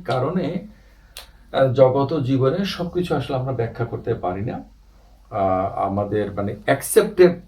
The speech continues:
যে আমরা পরস্পরের প্রতি যে আমরা যদি বলি যে সায়েন্টিফিক যে প্রসেস, সেটা দিয়ে, যার কারণে we come to philosophy, আহ, আমরা ফিলোসফিতে আসি। এবং এই ফিলোসফিতে এসে আমরা ইনফারেন্স বা আর্গুমেন্ট বা রিজন এগুলোকে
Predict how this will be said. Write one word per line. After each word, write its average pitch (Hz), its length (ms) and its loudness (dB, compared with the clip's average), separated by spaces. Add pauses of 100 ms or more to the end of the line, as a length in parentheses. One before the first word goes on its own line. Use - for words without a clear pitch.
(140)
যে 110 460 0
আমরা 113 220 0
পরস্পরের 117 560 0
প্রতি 104 300 -8
যে 104 340 -4
আমরা 101 280 -4
যদি 101 200 -8
বলি 104 260 -6
যে 98 220 -4
সায়েন্টিফিক 123 840 0 (120)
যে 101 360 -2 (580)
প্রসেস, 139 320 0
সেটা 107 260 -4
দিয়ে, 87 220 -8 (1600)
যার 175 220 8
কারণে 196 200 8
we 180 80 8
come 165 180 6
to 170 120 4
philosophy, 107 440 2
আহ, 117 200 0
আমরা 117 460 4
ফিলোসফিতে 120 460 2
আসি। 90 300 -8 (600)
এবং 139 320 -2
এই 123 100 0
ফিলোসফিতে 143 520 2
এসে 180 160 -2
আমরা 202 380 2 (220)
ইনফারেন্স 139 520 4
বা 170 100 8
আর্গুমেন্ট 127 520 2
বা 123 140 6
রিজন 120 360 2
এগুলোকে 135 520 -2